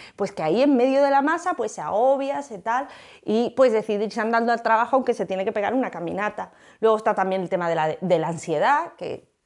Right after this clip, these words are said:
por desgracia, es un mal recurrente dentro de la sociedad en la que vivimos, eh, cómo, pues, vive a base de Orfidal. Y es verdad que Marisa es un personaje quizás demasiado extremo, porque en ella se aunan,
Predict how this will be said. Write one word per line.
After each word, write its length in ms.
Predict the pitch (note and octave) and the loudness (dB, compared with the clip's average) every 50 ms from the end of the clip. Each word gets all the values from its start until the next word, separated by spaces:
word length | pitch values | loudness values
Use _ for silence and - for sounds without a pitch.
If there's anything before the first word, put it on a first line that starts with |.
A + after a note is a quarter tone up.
| _ _ _ | _ _ _
por 100 | - B3 | 0 2
desgracia, 420 | B3 B3+ A#3 A3 A3 A3 A3 A3+ C4+ | 4 4 4 4 2 2 4 4 2
es 100 | C4+ C#4+ | 2 2
un 120 | C#4+ C#4 | 2 2
mal 160 | C4 B3 A#3+ | 2 0 0
recurrente 580 | A#3 B3+ A#3 - A#3 G#3+ G#3+ A3 A3+ B3+ B3+ C4 | 0 0 -2 -2 -4 -2 -2 -2 0 0 0 0
dentro 300 | B3 A#3+ A3+ A#3 G#3+ A3 | -2 -2 -2 -4 -4 -4
de 60 | G#3+ | -4
la 100 | A3 A3 | -4 -4
sociedad 460 | A3 - G#3+ - A3 G#3 G3+ G#3+ A3 | -6 -10 -10 -8 -6 -2 0 2 2
en 80 | A3 A3 | 2 2
la 100 | G#3 G3+ | 0 0
que 100 | A3 A3 | 2 2
vivimos, 640 | G#3+ G#3 G3+ G#3 G#3+ A3+ A#3+ B3+ C#4+ D#4+ - - - _ _ - - - - - - | 2 2 2 0 0 0 0 0 -2 -2 -6 -10 -18 _ _ -20 -20 -20 -20 -16 -4
eh, 320 | - G3+ G#3 G#3 G3+ F#3 | 0 2 2 2 2 2
cómo, 400 | G3+ G#3+ G3+ G#3+ G#3+ G#3+ G#3+ G#3 | 2 0 2 4 2 2 2 2
pues, 260 | F#3 G3 G3 F#3+ G3 - | 0 0 -2 -2 -4 -6
vive 340 | - G3 G#3+ A3 A3 G#3+ A3 | -2 0 0 2 2 4 4
a 140 | A3+ G#3 G3 | 4 4 2
base 260 | G3 G#3+ - - G#3 | 0 -2 -4 -4 -2
de 80 | G3+ G#3 | -2 -2
Orfidal. 560 | G#3 G3+ - - G3 F#3+ G#3 G#3 A3+ B3 A3 - | -2 -4 -6 -6 -4 -2 0 0 0 -2 -2 -2
Y 140 | A#3 A#3+ | 2 2
es 160 | B3+ C4+ C4+ C#4 | 2 4 4 2
verdad 400 | D4 C#4+ C#4+ C#4+ C4+ D4 C#4+ C#4 | 2 4 4 4 2 2 2 2
que 120 | D4+ C#4 | 0 0
Marisa 600 | C4+ C4+ C4 C4+ C#4+ C#4 C4+ - - F#3+ - - _ _ _ _ _ _ _ - - _ | 0 0 0 0 -2 -2 -4 -8 -12 -16 -16 -18 _ _ _ _ _ _ _ -20 -8 _
es 160 | - C4+ C4+ C#4 | 0 2 4 4
un 120 | C#4+ C4 | 4 4
personaje 800 | C#4 C4+ C#4 C4+ C4+ C4 C4 C4+ C#4 C#4 - - - F#3+ F3 - - - - - - - _ _ _ _ _ _ | 4 2 2 0 0 0 0 2 0 0 -2 -4 -6 -6 -6 -6 -10 -18 -20 -20 -20 -20 _ _ _ _ _ _
quizás 340 | - D4 C#4+ - D4 D4+ D#4+ | 0 0 4 6 6 6 6
demasiado 440 | G#4 G4+ G4 F#4+ F#4+ E4+ D#4 D#4 C#4 | 4 2 2 0 2 2 2 2 2
extremo, 560 | C#4 C4+ - - C#4 D4 D#4+ E4+ F4 F#4+ F#4+ | 0 -2 -2 0 2 2 2 2 0 -2 0
porque 240 | - C#4 A#3 - B3+ | 0 -2 0 0 0
en 80 | A#3+ B3 | 0 0
ella 220 | A#3+ A#3+ B3 C4 | 0 0 -2 -2
se 200 | C4 - D#4 D4 | -2 0 2 4
aunan, 720 | C4+ B3+ B3+ C#4 D4 D4 C#4 A#3+ A3+ A#3 A#3 A#3 A3+ A#3 | 4 6 6 6 4 4 4 2 2 -2 -4 -8 -10 -14